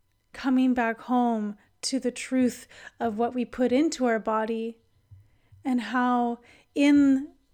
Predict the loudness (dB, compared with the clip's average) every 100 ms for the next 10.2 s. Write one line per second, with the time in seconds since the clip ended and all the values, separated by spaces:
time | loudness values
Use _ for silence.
0 | _ 0 4 4 4 2 0 -2 0 2
1 | 2 0 -6 -16 -20 -16 -2 2 2 2
2 | 2 4 2 0 -2 0 2 4 2 0
3 | -2 0 -2 0 0 0 -2 -2 0 2
4 | 0 0 -6 -6 -4 -4 -4 -6 -2 0
5 | 0 -4 -8 -12 -12 _ _ _ _ _
6 | _ _ _ _ _ _ _ _ _ _
7 | _ _ _ _ _ _ _ _ _ _
8 | _ _ _ _ _ -12 -6 -2 0 2
9 | 0 0 -2 -2 -4 -4 -2 0 -2 -2
10 | -6